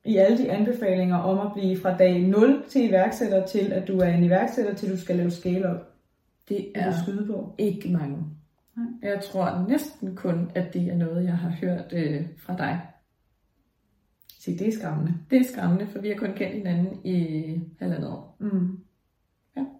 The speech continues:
Speaker 1: Så det sidste halvandet år i en, øh, en virksomhed, der er gået fra at være iværksætter til at være scale-up, så er I T-sikkerhed ikke noget, der bliver nævnt rundt omkring i dine netværks, som der, som
Speaker 2: Nej.
Speaker 1: der kommer.
Speaker 2: Det er ikke en samtale, vi har,
Speaker 1: Mm.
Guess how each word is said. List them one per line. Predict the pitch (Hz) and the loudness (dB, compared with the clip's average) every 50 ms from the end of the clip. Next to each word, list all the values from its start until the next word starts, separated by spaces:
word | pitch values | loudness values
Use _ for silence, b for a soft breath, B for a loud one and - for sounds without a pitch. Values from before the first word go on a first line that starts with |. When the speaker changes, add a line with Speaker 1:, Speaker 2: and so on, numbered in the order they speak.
| _ _ _ b b b b b b _ | _ _ _ b b b b b b _
Speaker 1:
Så | - 202 196 | -8 -6 -2
det | 190 202 | 4 6
sidste | 262 262 262 269 240 | 6 8 8 6 6
halvandet | 240 214 196 190 196 214 226 226 202 | 6 8 8 10 10 10 8 6 6
år | 180 180 185 - - - - - - _ _ | 4 4 2 2 0 -4 -8 -12 -18 _ _
i | - 226 214 - - 202 | 2 2 2 4 4 4
en, | 190 185 180 180 | 6 6 6 6
øh, | 170 170 170 170 170 165 165 165 160 160 - - - - | 6 6 6 4 4 2 0 0 -2 -2 -4 -4 -4 -2
en | 196 202 190 190 185 | 0 2 4 4 4
virksomhed, | 214 220 233 233 254 254 254 226 208 190 | 4 2 2 2 2 2 2 2 0 0
der | - 185 | 0 0
er | 180 175 175 | 0 0 2
gået | 185 190 196 214 214 - | 2 2 2 2 0 0
fra | 202 185 185 | -2 -2 0
at | 180 | 2
være | 185 180 175 | 4 4 4
iværksætter | 175 170 165 175 185 - 208 180 170 170 | 4 4 2 0 0 -2 -2 -2 -2 -2
til | - 226 | 0 0
at | 226 214 208 175 | 0 0 0 0
være | 175 170 170 185 | 0 0 0 -2
scale-up, | - - 180 175 175 180 175 165 165 170 170 - - _ _ _ _ _ _ _ _ _ _ _ | -2 -2 0 2 2 2 2 0 -2 -4 -8 -12 -16 _ _ _ _ _ _ _ _ _ _ _
så | - - 202 | -8 2 4
er | 196 185 | 4 4
I | 190 190 | 4 2
T-sikkerhed | - 190 185 175 - 208 214 226 226 214 196 180 175 | -2 -2 -2 -2 -2 -2 0 0 2 2 2 2 2
ikke | 208 208 208 202 | 0 0 0 0
noget, | 196 185 185 190 196 | 2 4 4 4 2
der | 190 185 | 2 0
bliver | 180 175 170 | -2 0 2
nævnt | 170 180 185 185 180 175 175 - - | 4 4 4 4 2 2 -2 -2 -2
rundt | 196 196 190 185 | -2 0 0 0
omkring | 185 185 - 185 180 170 175 | 0 -2 -2 0 0 0 0
i | 175 | 0
dine | 185 180 180 | 2 2 2
netværks, | 175 170 170 175 170 160 156 - - - - - _ _ _ _ | 2 2 0 0 -4 -6 -6 -8 -12 -16 -20 -20 _ _ _ _
som | - - 175 175 | -10 -6 -4 -4
der, | 165 160 160 156 156 151 151 180 | -2 -2 -4 -4 -4 -4 -4 -6
som | - - 175 | -4 -4 -4
Speaker 2:
Nej. | 170 170 | -4 -4
Speaker 1:
der | - | -6
kommer. | - - - - 180 - - _ _ _ _ _ _ | -8 -8 -8 -10 -10 -12 -14 _ _ _ _ _ _
Speaker 2:
Det | 233 226 233 | -6 -4 -2
er | - | -2
ikke | 254 262 277 | 2 4 4
en | 254 | 2
samtale, | - - 214 196 220 226 - 240 214 196 196 190 | 2 0 -4 -6 -6 -6 -4 -4 -4 -4 -4 -6
vi | 196 196 | -6 -6
har, | 175 - - 196 185 - - - - - - | -6 -6 -6 -6 -6 -6 -6 -10 -12 -12 -8
Speaker 1:
Mm. | - 196 185 175 175 175 | -4 -2 0 0 0 0